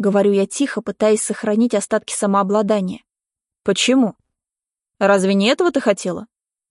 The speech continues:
Джафар продолжает держать меня близко. Его голос полон сарказма и злости. "Ты же жаловалась на недостаток внимания. Вот, получай".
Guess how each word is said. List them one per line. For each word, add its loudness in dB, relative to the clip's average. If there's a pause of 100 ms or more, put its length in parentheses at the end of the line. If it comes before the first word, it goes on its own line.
(420)
Джафар 0
продолжает 2
держать 0
меня 0
близко. -6 (320)
Его 2
голос 2
полон 2
сарказма 0
и 2
злости. -2 (1200)
"Ты 2
же 2
жаловалась 2
на -2
недостаток 0
внимания. 0 (460)
Вот, -2
получай". 2